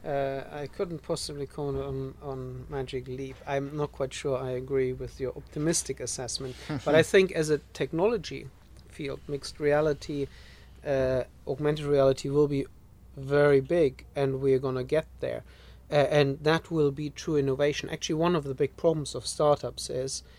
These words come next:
Speaker 1: um, that the term innovation, I think, is overused, totally overused. Uh, innovation is sometimes equated with technology,
Speaker 2: Mm.
Speaker 1: and it isn't technology. Innovation means a new process, a, a, a better way, a cleverer way of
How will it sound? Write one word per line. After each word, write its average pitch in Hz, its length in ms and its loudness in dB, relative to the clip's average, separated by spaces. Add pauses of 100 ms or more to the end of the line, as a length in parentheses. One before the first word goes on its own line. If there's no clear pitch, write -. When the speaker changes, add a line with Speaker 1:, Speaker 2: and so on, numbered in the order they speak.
(380)
Speaker 1:
um, 135 260 0
that 135 200 0
the 139 100 -2
term 147 340 0
innovation, 139 680 -2 (420)
I 139 80 -8
think, 127 260 -8
is - 140 -8
overused, 131 600 -6
totally 139 360 -2
overused. 131 580 -4 (520)
Uh, 143 140 2 (100)
innovation 175 580 4
is 156 160 -4
sometimes 170 600 -2 (140)
equated 151 500 0
with 143 320 -4
technology, 139 640 -4 (260)
Speaker 2:
Mm. 95 200 -12 (120)
Speaker 1:
and 139 120 -2
it 143 100 -2
isn't 147 220 -2
technology. 131 640 -8 (400)
Innovation 143 560 0
means 139 280 -6
a 135 60 -8
new 131 140 -4
process, 131 560 -4
a, 127 120 -2 (120)
a, 131 100 -6 (160)
a 135 80 -4
better 147 460 0
way, 135 420 2 (380)
a - 80 -10
cleverer 139 440 0
way 123 260 -2
of 127 180 -4